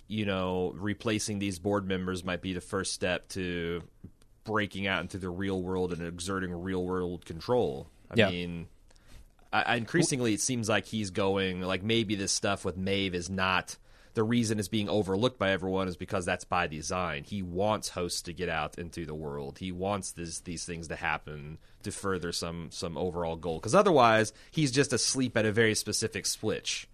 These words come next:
Speaker 2: And,
Speaker 1: Which
Speaker 2: and not even asleep. He's, he's maneuver-, he's manipulating the switch because he put the reveries in there, didn't he?
Speaker 1: Not only that, but we also
Speaker 2: Or
Speaker 1: know
Speaker 2: at
Speaker 1: that
Speaker 2: lea-, at the
Speaker 1: Maeve
Speaker 2: very least allowed them to exist.
Speaker 1: We also know that Maeve has been altered by a person with extremely high level access. Now, we've
Speaker 2: Mm-hmm.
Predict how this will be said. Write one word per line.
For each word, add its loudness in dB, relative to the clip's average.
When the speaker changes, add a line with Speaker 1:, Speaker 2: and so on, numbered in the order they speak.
Speaker 2:
And, 12
Speaker 1:
Which 4
Speaker 2:
and 12
not 12
even 10
asleep. 4
He's, 2
he's 2
maneuver-, 6
he's 6
manipulating 6
the -2
switch 2
because 0
he 2
put 0
the 2
reveries 2
in 0
there, -6
didn't 0
he? 6
Speaker 1:
Not 4
only 6
that, 8
but 2
we 4
also 12
Speaker 2:
Or 12
Speaker 1:
know 12
Speaker 2:
at 12
Speaker 1:
that 10
Speaker 2:
lea-, 10
at 12
the 8
Speaker 1:
Maeve 8
Speaker 2:
very 12
least 8
allowed 12
them 8
to 2
exist. 2
Speaker 1:
We 8
also 8
know 6
that 4
Maeve 6
has -2
been 4
altered 2
by 6
a 2
person 2
with 2
extremely -2
high 4
level 2
access. 2
Now, -2
we've 0
Speaker 2:
Mm-hmm. -4